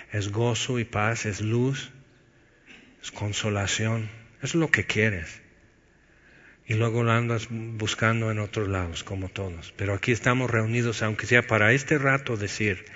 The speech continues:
"Esto es verdad". Ahora, llévate esa verdad y ve con esto en tus manos, diciendo, "Esto es la verdad. Eso es lo que vi. Eso es lo que pude palpar".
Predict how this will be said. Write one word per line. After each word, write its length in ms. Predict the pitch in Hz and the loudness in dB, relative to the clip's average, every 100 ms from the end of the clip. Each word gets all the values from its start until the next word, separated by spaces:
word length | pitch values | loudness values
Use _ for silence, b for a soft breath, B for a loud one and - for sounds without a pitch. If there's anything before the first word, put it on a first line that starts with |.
| B B B | B B B
"Esto 240 | 127 - 107 | -6 -4 -4
es 100 | 87 | -4
verdad". 380 | 92 82 80 - - - _ B B B B | -4 -4 -6 -8 -18 -20 _ B B B B
Ahora, 180 | 107 107 | 0 0
llévate 560 | 110 127 143 165 160 151 | 4 6 8 6 6 4
esa 200 | 147 143 | 2 2
verdad 400 | 127 98 95 92 - | 2 0 -2 -4 -6
y 100 | 131 | -4
ve 520 | 107 123 123 113 104 - | 0 4 4 2 -4 -8
con 220 | 107 107 | -4 -2
esto 240 | 101 - | -2 -4
en 100 | 101 | -8
tus 200 | - 92 | -8 -8
manos, 380 | 101 95 85 82 | -6 -6 -6 -10
diciendo, 360 | - 95 95 113 | -8 -8 -6 -6
"Esto 360 | 117 - 107 | -8 -6 -8
es 140 | 95 - | -8 -8
la 120 | 92 | -8
verdad. 400 | 87 78 - - - _ _ B B B B | -8 -10 -12 -12 -16 _ _ B B B B
Eso 220 | 110 - | -4 -2
es 60 | 110 | -2
lo 100 | 110 | -2
que 200 | - 104 | -2 -2
vi. 220 | 92 82 - - B B - | -2 -6 -12 -20 B B -4
Eso 180 | 104 | 0
es 0 | |
lo 160 | 113 113 | 2 0
que 120 | - | -2
pude 300 | - 127 120 | -2 0 0
palpar". 560 | - 95 95 - 90 | 0 0 0 -2 -6